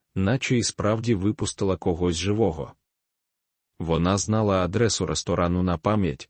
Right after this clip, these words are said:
знала, як до нього йти від найближчої зупинки, знала, що часу майже не лишилося.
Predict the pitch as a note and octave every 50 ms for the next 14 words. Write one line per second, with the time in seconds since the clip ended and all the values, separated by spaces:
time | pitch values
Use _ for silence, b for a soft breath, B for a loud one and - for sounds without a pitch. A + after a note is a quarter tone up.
0 | _ _ - E2 E2 F2+ F2+ F#2+ A#2 B2+ A#2 E2 - - _ _ _ _ _ F2
1 | E2 F2 F2 F#2+ G2+ G#2+ G#2 A2+ B2+ C#3 B2 - G#2+ G2 F2+ _ - G#2 F#2+ F#2
2 | F2+ D#2 F2+ F2+ F2+ E2+ D#2+ F2 F2 E2 - - - F2 E2 D2+ E2 D#2+ - -
3 | B2+ B2 G#2+ - - C2+ A#1+ _ _ _ _ _ D#2+ D2 D2 D#2 E2 F#2 A#2 B2+
4 | B2 A#2 G2+ - _ _ _ - - - G#2+ F#2+ - - G2 F#2 - - A2+ G2+
5 | F2+ F2+ F#2 F#2 F#2 E2+ F#2 F2+ F2+ F2+ F2 F2 G2 G2+ - - A2 E2+ C#2+ C2+
6 | - - C2+ A#1+